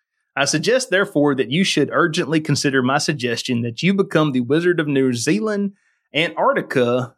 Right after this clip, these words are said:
and relevant offshore areas. No doubt there will be implications in the areas of spells, blessings, curses, and other supernatural matters that are beyond the competence of mere prime ministers.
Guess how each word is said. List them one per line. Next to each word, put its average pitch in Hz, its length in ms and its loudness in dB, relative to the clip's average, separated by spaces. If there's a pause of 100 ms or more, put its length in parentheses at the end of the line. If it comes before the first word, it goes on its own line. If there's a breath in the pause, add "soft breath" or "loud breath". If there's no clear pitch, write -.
and 135 380 0
relevant 190 680 -2
offshore 165 640 0
areas. 117 640 -2 (380)
No 151 220 2
doubt 151 480 0
there 147 160 2
will 147 140 -2
be 131 240 -2
implications 139 840 0
in 135 120 0
the 127 160 0
areas 120 480 -2
of 110 160 -6
spells, 160 520 0
blessings, 139 540 -2
curses, 127 480 -2
and 120 100 0
other 131 220 2
supernatural 131 680 0
matters 123 540 0
that 120 140 0
are 123 120 -2
beyond 143 540 -4
the 135 140 -2
competence 131 720 -2
of 117 240 -2
mere 135 240 2
prime 131 380 0
ministers. 104 600 -8